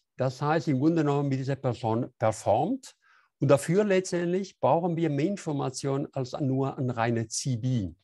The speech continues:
Das heißt, wir haben nicht nur die Fachkompetenzen, wir wollen etwas mehr über die Person wissen.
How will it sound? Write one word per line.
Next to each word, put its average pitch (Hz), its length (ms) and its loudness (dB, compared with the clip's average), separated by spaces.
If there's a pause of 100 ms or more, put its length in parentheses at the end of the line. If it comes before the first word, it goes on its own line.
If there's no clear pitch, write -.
(240)
Das 120 300 -6
heißt, 147 400 -2
wir 123 140 -2
haben 147 240 2
nicht 143 180 -4
nur 131 160 0
die 113 120 -6
Fachkompetenzen, 147 1040 -4
wir 123 140 -2
wollen 123 300 0
etwas 123 380 -4
mehr 113 400 2
über 107 200 0
die 104 120 -2
Person 92 480 -2
wissen. - 400 -14